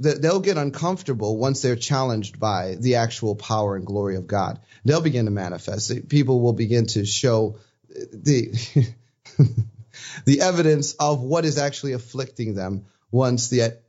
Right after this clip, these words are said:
that, that anointing is present. 'Cause God wants his people free. When, when everyone's quiet, everything's quiet in the church, usually that just means that everyone's comfortable, including the demons. But, okay, so we start there. Some people, they believe there's no demons today.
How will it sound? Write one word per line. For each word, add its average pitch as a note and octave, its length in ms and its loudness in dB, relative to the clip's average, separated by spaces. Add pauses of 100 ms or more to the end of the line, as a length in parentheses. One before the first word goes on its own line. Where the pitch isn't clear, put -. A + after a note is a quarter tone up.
(120)
that, B2 300 0
that B2+ 140 2
anointing B2 580 2
is G2 140 -2
present. G#2+ 680 -2 (840)
'Cause F3 180 0
God E3 240 2
wants B2 180 -4
his G2+ 80 -18
people - 260 -12
free. - 300 -14 (360)
When, D3+ 160 0
when E3 140 2
everyone's F#3+ 320 0
quiet, E3 440 -2
everything's C#3 340 -6
quiet C#3 280 -4
in C3+ 60 -4
the B2+ 60 -6
church, B2 240 -4
usually C#3+ 240 0
that A#2+ 160 0
just A#2+ 240 -8
means A#2 320 0
that A2+ 140 4
everyone's A2 340 0
comfortable, A2 480 -2
including G#2 640 2
the G#2+ 100 2
demons. F#2+ 560 0 (320)
But, E3 460 0
okay, F#3+ 160 0
so E3+ 260 0
we F#3 160 0
start A#3 400 0
there. C#3+ 260 0
Some C#3+ 240 -4
people, B2+ 320 -4
they B2 140 -2
believe A#2+ 260 0
there's A#2 200 4
no B2+ 100 2
demons B2 460 0
today. G#2 420 2